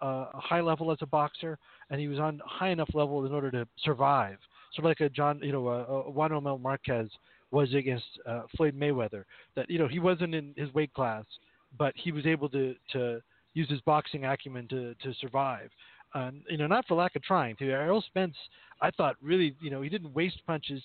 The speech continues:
uh, but he kept trying to explore opening Mikey up and, and landing a shot that would, you know, crack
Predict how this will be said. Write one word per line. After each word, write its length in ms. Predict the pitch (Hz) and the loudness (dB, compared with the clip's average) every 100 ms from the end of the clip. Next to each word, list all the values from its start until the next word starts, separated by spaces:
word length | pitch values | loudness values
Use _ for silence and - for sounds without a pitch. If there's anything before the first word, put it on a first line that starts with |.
| - - - - | -12 -20 -20 -8
uh, 160 | 131 123 120 | -4 -4 -2
but 80 | |
he 100 | 147 | -4
kept 280 | 160 208 - | 0 -2 -2
trying 180 | - 190 | 2 2
to 100 | 170 | 2
explore 600 | 147 - - 170 165 147 | -2 -6 0 4 6 4
opening 340 | 160 151 147 | 0 0 -2
Mikey 340 | 143 147 - 143 | 0 0 2 2
up 140 | 135 - _ _ - | 2 0 _ _ -6
and, 260 | 135 135 131 | -2 -2 -4
and 140 | 127 | -4
landing 320 | 139 160 156 | 0 2 2
a 60 | 143 | -2
shot 320 | - 156 143 - | 2 4 4 2
that 140 | 131 | -2
would, 160 | 131 127 | -2 -4
you 80 | |
know, 80 | 123 | -6
crack 280 | - 160 151 | -2 0 2